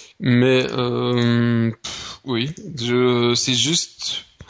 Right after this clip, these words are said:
on sait pas vraiment ce que ça va ressembler, on sait pas si ça va être, euh, payant. Euh,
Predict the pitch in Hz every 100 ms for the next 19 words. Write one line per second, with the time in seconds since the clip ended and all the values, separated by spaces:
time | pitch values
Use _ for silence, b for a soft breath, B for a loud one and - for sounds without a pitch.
0 | B B 123 127 117 120 123 113 120 120
1 | - 120 - 113 117 - - 120 113 117
2 | 139 165 143 120 - 117 - - 120 117
3 | 113 - - 117 113 127 113 113 120 147
4 | 156 B B B B B - 131 123 123
5 | 123 123